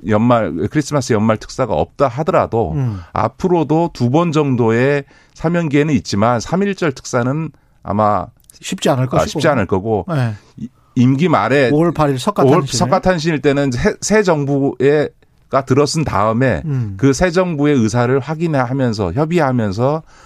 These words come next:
Speaker 1: 마지막 특사를 단행해서 새 정부에게
Speaker 2: 음.
Speaker 1: 부담을 주지 않고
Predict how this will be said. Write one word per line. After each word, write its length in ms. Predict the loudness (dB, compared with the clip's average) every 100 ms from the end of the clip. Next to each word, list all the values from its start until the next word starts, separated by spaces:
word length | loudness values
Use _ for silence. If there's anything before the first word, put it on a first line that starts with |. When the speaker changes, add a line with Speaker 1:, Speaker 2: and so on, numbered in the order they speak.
| -20 -4
Speaker 1:
마지막 400 | -2 0 0 0
특사를 460 | -4 -4 0 0 -2
단행해서 1200 | -2 -2 -2 -4 -12 -6 -6 -2 0 0 -2 -4 _ -20 -20 _
새 200 | -4 0
정부에게 840 | 0 0 0 0 2 0 0 0 -4 _
Speaker 2:
음. 60 | -4
Speaker 1:
부담을 340 | 2 2 2
주지 280 | -2 -4 0
않고 500 | 0 -2 -4 -4 -4